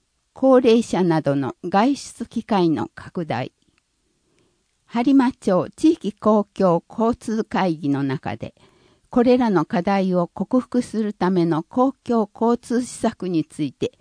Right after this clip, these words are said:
様々な方策を検討してまいりました。その結果、次の二つの方向性をまとめました。昼間の時間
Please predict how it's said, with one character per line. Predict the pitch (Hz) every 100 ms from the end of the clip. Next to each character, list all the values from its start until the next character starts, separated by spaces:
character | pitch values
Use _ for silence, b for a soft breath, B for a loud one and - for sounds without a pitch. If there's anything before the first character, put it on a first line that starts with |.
| b b b _
様 | - 220 269
々 | 262 240 220
な | 208
方 | 226 214 208
策 | - 190 - 170
を | 165
検 | - 196 196
討 | 185 165
し | -
て | - 160
ま | 139
い | 131
り | - -
ま | 71
し | - -
た。 | - - b b b b b _
そ | - 262
の | 277
結 | - 233 - _
果、 | - - _ _ _
次 | - 247 294
の | 320 -
二 | - - 254
つ | - 233
の | 185
方 | - 202 214
向 | - 208
性 | - 190 180
を | 160 147
ま | 131
と | - 151
め | 135
ま | - -
し | - -
た。 | - - _ _ _ _ _ _ _ _ _ _ _ _ _
昼 | _ 247 240 285
間 | 262
の | 226 214 - -
時 | - 208
間 | 226 220